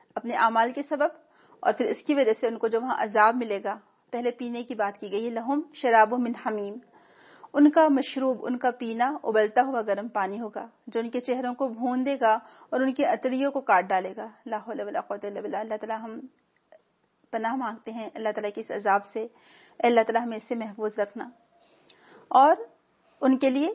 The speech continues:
یہ جو انہوں نے کفر کیا تھا،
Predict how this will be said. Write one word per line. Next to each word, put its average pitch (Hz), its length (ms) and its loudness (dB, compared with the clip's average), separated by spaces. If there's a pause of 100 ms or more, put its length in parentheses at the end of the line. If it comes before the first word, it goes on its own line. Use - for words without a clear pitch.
(1400)
یہ 240 140 4
جو 247 80 8
انہوں 254 120 6
نے 262 100 4
کفر 294 360 0
کیا 226 200 4
تھا، 214 240 -6